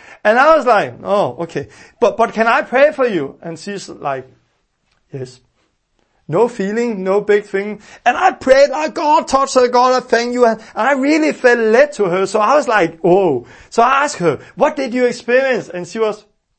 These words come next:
"Nothing." "Oh, you didn't experience anything?"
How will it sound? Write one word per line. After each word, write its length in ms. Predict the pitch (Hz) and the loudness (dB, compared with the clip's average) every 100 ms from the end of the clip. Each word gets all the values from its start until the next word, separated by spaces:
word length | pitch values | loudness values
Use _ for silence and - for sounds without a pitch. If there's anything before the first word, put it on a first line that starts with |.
| _ _ | _ _
"Nothing." 480 | 120 113 - 127 120 _ _ _ _ _ _ _ _ _ _ _ | -16 -14 -12 -16 -18 _ _ _ _ _ _ _ _ _ _ _
"Oh, 140 | 165 165 | -10 -6
you 180 | 190 208 | -4 -2
didn't 280 | 233 262 254 | -2 -2 -4
experience 360 | - 240 254 | -4 -4 -2
anything?" 420 | 247 247 247 247 | -4 -4 -8 -10